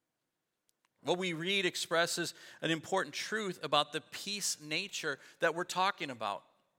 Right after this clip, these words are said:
You see, the angels make a partic-, made a particular declaration about how this peace would come, where this peace would reside, where this peace would live for, throughout all time. The King James Version translates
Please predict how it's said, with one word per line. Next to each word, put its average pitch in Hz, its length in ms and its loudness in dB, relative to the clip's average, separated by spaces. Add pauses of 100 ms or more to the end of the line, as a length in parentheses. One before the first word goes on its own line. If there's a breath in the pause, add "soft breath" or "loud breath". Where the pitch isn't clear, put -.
(720)
You 151 80 -2
see, 202 100 2
the 185 120 6
angels 226 300 2
make 202 140 4
a 190 60 0
partic-, 185 280 -4
made 180 140 0
a - 20 -8
particular 196 320 -4
declaration 170 580 0
about 160 160 2 (180 loud breath)
how 165 200 10
this 196 180 -4
peace - 340 -4
would 131 160 -6
come, 151 400 4
where 185 180 6
this 190 180 -2
peace - 300 -6
would 185 100 -6
reside, 165 540 4 (420 loud breath)
where 190 280 8
this 220 200 2
peace - 420 -4 (100)
would 156 200 -4
live 156 680 2 (1200)
for, 151 200 -14
throughout 139 300 4
all 135 220 2
time. 127 420 -2 (2250)
The - 80 -16
King 233 220 0
James 208 240 4
Version 156 360 0
translates 147 760 0